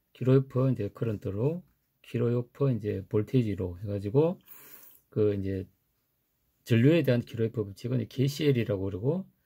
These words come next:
그다음에 전압에 대한 이제 그 키로이프 법칙을 그 케이브이엘이라고 이제, 그 약칭에서 보통 이제 케이씨엘, 케이브이엘 이제 이렇게 많이 쓴다고 이제 보시면 됩니다.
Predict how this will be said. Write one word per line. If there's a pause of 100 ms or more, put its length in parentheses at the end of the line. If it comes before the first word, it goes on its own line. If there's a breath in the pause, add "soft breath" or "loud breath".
(360)
그다음에
전압에
대한
이제
그 (1400)
키로이프
법칙을 (320)
그
케이브이엘이라고
이제, (320)
그
약칭에서
보통
이제
케이씨엘,
케이브이엘
이제
이렇게
많이 (540 soft breath)
쓴다고
이제
보시면
됩니다.